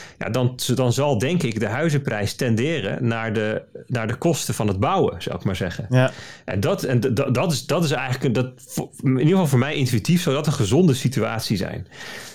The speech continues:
Speaker 1: Ehm, en daar zitten we natuurlijk heel ver van af in Nederland nu.
Speaker 2: Ja.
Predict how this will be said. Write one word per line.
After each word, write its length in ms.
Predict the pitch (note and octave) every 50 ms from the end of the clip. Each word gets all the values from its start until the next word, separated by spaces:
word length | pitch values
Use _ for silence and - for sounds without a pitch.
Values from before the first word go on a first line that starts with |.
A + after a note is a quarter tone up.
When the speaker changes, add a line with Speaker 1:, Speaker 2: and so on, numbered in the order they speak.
| - _
Speaker 1:
Ehm, 380 | - - A#2 G#2+ G2 G2 G2 G2+
en 140 | - G#2+ G2+
daar 160 | G#2 G2+ G#2
zitten 220 | A2+ A#2+ - B2+
we 60 | A2
natuurlijk 260 | B2+ A2+ A#2+ A#2 B2 B2+
heel 100 | C3 B2
ver 200 | B2 A#2 A2 F#2
van 120 | G#2+ F#2+
af 140 | F2+ F#2+ -
in 80 | A2+
Nederland 460 | G2+ F#2+ F#2+ G2 G2 F2+ F2+ F#2+ - -
nu. 180 | F#2+ G2+ - - - - _
Speaker 2:
Ja. 300 | - B2 B2 B2+ -